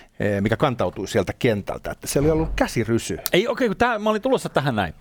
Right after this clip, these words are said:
Speaker 2: Eli, eh, nyt, eh, Saatiin tietää, että keskiviikkona, eli, eh, viikko sitten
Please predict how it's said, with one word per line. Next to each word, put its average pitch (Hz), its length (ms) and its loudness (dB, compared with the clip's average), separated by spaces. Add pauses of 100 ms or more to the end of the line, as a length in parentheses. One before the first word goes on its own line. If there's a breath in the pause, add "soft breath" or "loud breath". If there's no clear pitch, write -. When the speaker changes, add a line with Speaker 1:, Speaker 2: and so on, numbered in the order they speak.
(120)
Speaker 2:
Eli, 120 360 4
eh, 120 340 0
nyt, 180 280 -2
eh, 202 360 -2 (720 loud breath)
Saatiin 226 220 2
tietää, 139 360 2
että - 140 -2
keskiviikkona, - 720 -2 (460 loud breath)
eli, 131 540 4
eh, - 240 -4
viikko 226 280 2
sitten - 340 -8